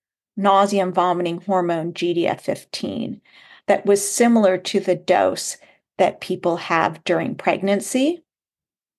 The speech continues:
And when mice got that high dose of G D F fifteen, they had a similar response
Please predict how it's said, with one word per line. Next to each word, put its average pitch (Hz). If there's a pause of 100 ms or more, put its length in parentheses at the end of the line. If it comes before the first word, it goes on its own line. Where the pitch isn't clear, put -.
(260)
And 190 (360)
when 208
mice 220
got -
that 175 (120)
high 220
dose 185
of 180
G 185
D 175
F 175
fifteen, 175
they 180
had 180
a -
similar 185
response -